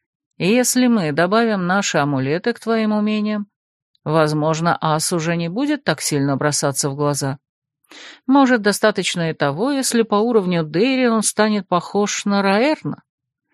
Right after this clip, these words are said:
Много ли на окраинах найдётся людей, способных отличить Алого в клане от Алого, который туда не входит?" "Магов на окраине немало", подал голос Раэрн.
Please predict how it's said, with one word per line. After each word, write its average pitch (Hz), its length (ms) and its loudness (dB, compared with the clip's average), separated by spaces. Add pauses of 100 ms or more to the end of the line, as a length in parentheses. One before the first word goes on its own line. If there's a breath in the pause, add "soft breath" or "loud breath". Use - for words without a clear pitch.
(240 soft breath)
Много 185 500 4
ли 220 140 4
на 185 180 4
окраинах 170 520 0
найдётся 156 500 0
людей, 135 360 0
способных 156 640 -2
отличить 147 640 -2
Алого 139 640 2
в - 100 -16
клане 127 580 -2 (500)
от 156 260 -2 (160)
Алого, 170 440 4
который 196 480 0
туда 190 320 0
не 185 120 -4
входит?" 117 520 -4 (1500)
"Магов 147 600 2
на 165 140 6
окраине 160 480 4
немало", 139 520 2 (640)
подал 175 320 4
голос 160 380 2
Раэрн. 143 400 0